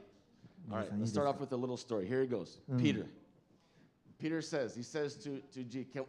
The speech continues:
Speaker 1: walked up to Jesus, him, and says, "Lord, how often, uh, will my brother sin against me and I forgive him? As many as seven times?"
Speaker 2: ペテロの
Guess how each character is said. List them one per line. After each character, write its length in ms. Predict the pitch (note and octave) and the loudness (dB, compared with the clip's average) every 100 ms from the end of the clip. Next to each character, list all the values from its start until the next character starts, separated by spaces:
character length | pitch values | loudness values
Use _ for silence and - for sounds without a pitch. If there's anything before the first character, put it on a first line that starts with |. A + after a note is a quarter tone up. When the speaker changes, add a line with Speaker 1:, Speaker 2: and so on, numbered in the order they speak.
| - | -4
Speaker 1:
walked 180 | C#3 C#3+ | 0 0
up 80 | D3+ | 2
to 60 | C3 | 0
Jesus, 480 | C3+ C#3 C#3+ - B2 | 2 2 -2 -10 -4
him, 220 | C3 C3 | -2 -2
and 100 | G2+ | -4
says, 320 | - B2+ G#2+ | -2 -2 -2
"Lord, 340 | G#2+ D#3 E3+ E3+ - - | 2 6 6 4 -6 -4
how 140 | C3+ C3+ | -2 0
often, 400 | D3 D3+ C#3 C3 - - - | -2 0 -4 -4 -10 -20 -4
uh, 240 | A2+ A2+ A2 | 0 2 2
will 140 | C#3+ | 2
my 160 | C#3+ B2 | 2 2
brother 260 | C3+ C3 | 2 0
sin 200 | A#2 D3+ | 0 2
against 340 | C#3 C3 C3+ A#2 | 4 6 4 4
me 160 | B2+ | 4
and 100 | A#2+ | 4
I 60 | A#2+ | 2
forgive 420 | B2 A2 G#2+ A#2+ | -2 -4 2 2
him? 140 | G#2 G2 | 2 -4
As 160 | G2+ | -2
many 220 | C3 C#3 | 0 2
as 120 | B2+ - | 0 0
seven 280 | D3 C#3+ | 0 0
times?" 480 | C#3 D3 D3 D3+ - - - - - - _ _ _ - | 0 0 0 -2 -8 -16 -20 -20 -20 -20 _ _ _ 0
Speaker 2:
ペ 120 | F3 | 6
テ 100 | F3 | 8
ロ 120 | D#3+ | 8
の 280 | D3 C3 B2 | 6 4 2